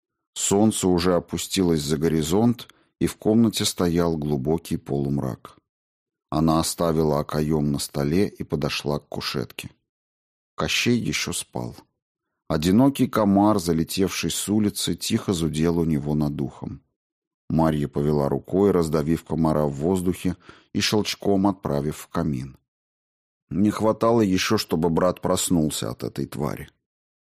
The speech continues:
Она отдавала себе отчёт, на что идёт. Если бы дело касалось кого угодно другого,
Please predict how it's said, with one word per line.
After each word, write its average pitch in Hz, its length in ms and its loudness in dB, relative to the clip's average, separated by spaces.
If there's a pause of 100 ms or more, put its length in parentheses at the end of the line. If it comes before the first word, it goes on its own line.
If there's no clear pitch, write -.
(380)
Она 117 280 4
отдавала 117 500 4
себе 101 340 2
отчёт, - 560 -2
на 78 180 -4
что 80 360 -2
идёт. 73 440 -6 (680)
Если 90 340 2
бы 85 140 2
дело 90 320 2
касалось 85 520 0
кого 85 380 0
угодно 87 420 2
другого, 82 640 0